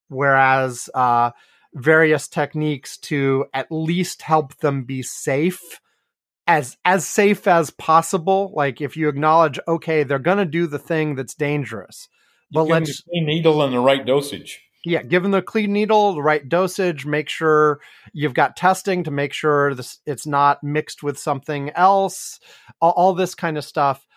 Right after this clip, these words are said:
Speaker 1: uh, actually helps quite a bit and helps, you know, it helps people not die while they're in a bad situation, and which improves their chances of eventually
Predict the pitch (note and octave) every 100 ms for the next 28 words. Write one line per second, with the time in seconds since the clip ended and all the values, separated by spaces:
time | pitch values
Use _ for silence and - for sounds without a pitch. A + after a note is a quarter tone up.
0 | _ _ - D3 D3 - - D3+ - -
1 | E3+ D#3+ D#3 D3+ - - F3+ F3+ C#3 -
2 | - D#3 C#3+ A#2+ D3 E3+ E3+ - C#3 B2+
3 | C#3 D3+ - _ _ _ D#3+ C#3+ B2+ A#2+
4 | _ - _ _ _ _ F#3 D#3+ A3+ G3+
5 | - A#3 G#3 F3+ F3+ D3 A2+ D3+ D3+ E3+
6 | F#3 D3+ D#3 D#3 E3 D#3+ D3+ C#3+ C#3 C3+
7 | C#3 - C#3 D3 D3 D#3+ G3+ F#3+ F#3 D3+
8 | D3+ D3+ D#3 D3+ C#3+ C#3 D#3 - D#3 E3+
9 | F3+ E3+ F3+ - E3+ E3+ F3+ D3+ D3+ C#3+
10 | D3+ E3 - -